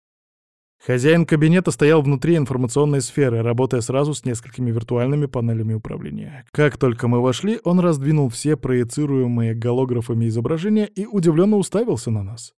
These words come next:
Однако, надо отдать ему должное. Уже через секунду представитель Империи взял себя в руки и включил индивидуальное силовое поле.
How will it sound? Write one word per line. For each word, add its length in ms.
Однако, 800
надо 340
отдать 320
ему 160
должное. 600
Уже 220
через 260
секунду 440
представитель 640
Империи 520
взял 380
себя 320
в 60
руки 380
и 300
включил 540
индивидуальное 800
силовое 500
поле. 340